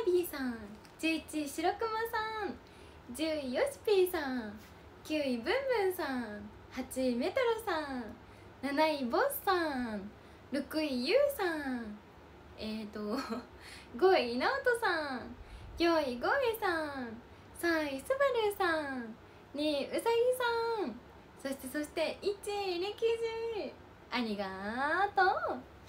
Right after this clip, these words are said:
嬉しい。ありがとうございます。皆さんも、星投げ、カウント、ギフト、コメント、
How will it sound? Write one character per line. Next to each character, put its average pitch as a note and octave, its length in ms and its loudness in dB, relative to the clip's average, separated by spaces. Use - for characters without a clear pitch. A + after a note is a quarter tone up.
嬉 A3 120 -6
し A3 180 -12
い。 G#3+ 120 -8
あ B3+ 100 0
り E4 120 0
が F4 140 2
と F4 180 0
う E4 40 -6
ご E4+ 80 -4
ざ F4+ 120 2
い F#4 80 4
ま F#4+ 240 2
す。 - 140 -16
皆 D#4+ 240 4
さ A#4+ 140 4
ん G4 100 2
も、 B3+ 200 0
星 C4+ 200 -4
投 C#4+ 60 -2
げ、 C#4 140 0
カ E4+ 240 2
ウ - 20 2
ン - 20 -10
ト、 D#4+ 80 -4
ギ F4 140 4
フ G4 80 2
ト、 G4+ 120 2
コ G4+ 100 0
メ G#4+ 140 2
ン - 20 2
ト、 G#4+ 60 2